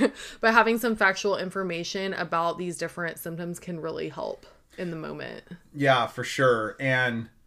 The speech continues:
Speaker 2: um, the last one that I, that, that we're just gonna mention here as a physical symptom is when you intensely or obsessively avoid specific people or places or objects. And again, it's not wrong to avoid people or places or objects.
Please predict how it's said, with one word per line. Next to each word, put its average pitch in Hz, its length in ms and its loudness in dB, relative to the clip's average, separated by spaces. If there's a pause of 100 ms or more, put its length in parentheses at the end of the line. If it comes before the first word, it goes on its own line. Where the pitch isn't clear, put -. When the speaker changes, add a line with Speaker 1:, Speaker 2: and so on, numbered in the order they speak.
(300)
Speaker 2:
um, 113 480 0 (260)
the 135 180 2
last 175 300 2
one 170 140 0
that 127 100 2
I, 117 300 2 (140)
that, 113 220 2
that 110 140 0
we're 120 100 0
just 117 140 -4
gonna 113 160 -4
mention 107 380 -6
here 113 380 0
as 107 100 -2
a 98 80 -8
physical 113 340 -6
symptom 123 520 -4 (340)
is 127 160 -4
when 151 160 2
you 147 140 2
intensely 180 580 0
or 127 260 2
obsessively 127 760 -2
avoid 113 680 0
specific 113 520 -6
people 135 560 -2 (420)
or - 140 -2
places 113 720 -4 (100)
or 98 180 -4
objects. 98 540 -6 (340)
And 127 80 -4
again, 165 160 4
it's 160 140 -2
not 151 160 -2
wrong 151 300 0
to 139 180 -2
avoid 113 500 0
people 113 320 -6
or 107 220 -4
places 101 420 -6
or 95 140 -4
objects. 101 580 -2